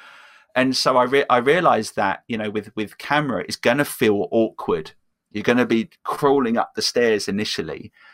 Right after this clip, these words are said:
But after a while, the new normal is just to look into a lens, not being distracted by anything else, and just being able to stare into a lens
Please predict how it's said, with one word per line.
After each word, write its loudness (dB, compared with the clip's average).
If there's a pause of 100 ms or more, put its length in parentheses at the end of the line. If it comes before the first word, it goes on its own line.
(140)
But 2
after 4
a 0
while, 6
the 0
new 0
normal 2
is -4
just -4
to -2
look -2
into -2
a 2
lens, -2
not 0
being 0
distracted -4
by 2
anything -6
else, -8
and -10
just -8
being -4
able -2
to -8
stare 0
into -2
a 2
lens -6